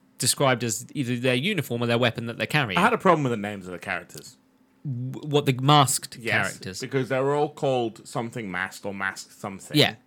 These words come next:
Speaker 2: But the, it, the people who were from that world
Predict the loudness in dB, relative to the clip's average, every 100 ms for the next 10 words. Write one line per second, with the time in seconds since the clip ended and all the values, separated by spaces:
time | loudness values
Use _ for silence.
0 | _ _ _ _ _ _ _ _ _ _
1 | 0 0 -2 _ _ _ _ _ -8 -2
2 | -2 -4 -10 -12 -12 _ -8 -8 _ _
3 | _ -10 -6 -4 -2 2 2 2 0 -4
4 | -2 -2 -2 -4 -6 -6 -10 -10 -10 -12
5 | -14